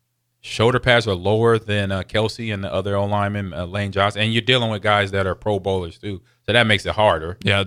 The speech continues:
Speaker 1: They're
Speaker 2: pro-,
Speaker 1: ju-
Speaker 2: arguably the best offensive
Speaker 1: Yeah,
Speaker 2: line.
Speaker 1: so they know leverage. They wrestled in high school or they did other sports, so they understand how to push and get to that point. So they get so low 'cause in a rugby scrum,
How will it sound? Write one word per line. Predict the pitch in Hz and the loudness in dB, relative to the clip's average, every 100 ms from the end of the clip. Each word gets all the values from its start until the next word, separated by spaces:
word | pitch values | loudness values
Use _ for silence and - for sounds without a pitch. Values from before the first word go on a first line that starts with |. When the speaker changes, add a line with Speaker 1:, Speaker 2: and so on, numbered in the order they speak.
| - | 2
Speaker 1:
They're | - | 2
Speaker 2:
pro-, | 104 | 2
Speaker 1:
ju- | |
Speaker 2:
arguably | 92 117 107 98 | 2 2 2 -2
the | 90 | -2
best | 95 - | -4 -2
offensive | 92 98 95 | -4 -2 2
Speaker 1:
Yeah, | 95 85 | 4 2
Speaker 2:
line. | 87 87 | 0 -2
Speaker 1:
so | 98 | 2
they | 123 | 2
know | 123 113 113 | 2 2 4
leverage. | 101 90 87 - - - _ | 2 0 -4 -10 -14 -18 _
They | 101 98 | -4 2
wrestled | 107 107 - 110 | 4 4 0 -2
in | 104 | 0
high | 101 101 | 0 -2
school | - 104 101 98 | -2 -2 0 0
or | 95 | 0
they | 101 | 0
did | 101 104 | 0 0
other | 98 | -2
sports, | 92 - 98 - | -6 -4 -4 -2
so | |
they | 104 | -2
understand | 107 98 - 107 107 95 - _ _ | -2 -4 -4 -2 0 -2 -6 _ _
how | 104 | 0
to | 90 | 0
push | - - 123 107 - | -2 0 2 2 -2
and | 95 | -6
get | 95 104 | -8 -4
to | 98 | -2
that | 87 | -2
point. | - 113 98 | 0 -2 -4
So | - | -4
they | 95 123 | -2 -2
get | 117 98 - | -2 -4 -2
so | 117 110 | 0 0
low | 101 123 123 101 - _ - | 2 2 4 2 -8 _ -8
'cause | 107 | -2
in | 110 | 0
a | |
rugby | 98 127 120 | 4 2 2
scrum, | 98 - 143 131 101 | -8 0 2 2 0